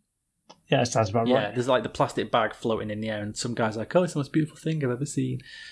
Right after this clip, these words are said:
Speaker 2: And there's loads of clothes floating like that around and around. And she's going, "It's gotta be for, like,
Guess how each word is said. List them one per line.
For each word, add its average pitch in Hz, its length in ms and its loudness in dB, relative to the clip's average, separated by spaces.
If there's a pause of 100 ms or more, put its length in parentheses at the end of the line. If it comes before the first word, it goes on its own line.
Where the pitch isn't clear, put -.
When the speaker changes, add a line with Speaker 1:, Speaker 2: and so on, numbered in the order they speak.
Speaker 2:
And 131 100 0
there's 127 100 -2
loads 147 160 4
of 131 120 -6
clothes 131 480 2
floating 123 300 0
like 110 200 -4
that 120 180 0
around 110 420 -2
and 107 80 -2
around. 110 460 -6 (640)
And - 100 0
she's 123 220 2
going, 110 160 2
"It's 101 100 -8
gotta 143 260 4
be 120 120 -2
for, - 160 -6
like, 104 300 -4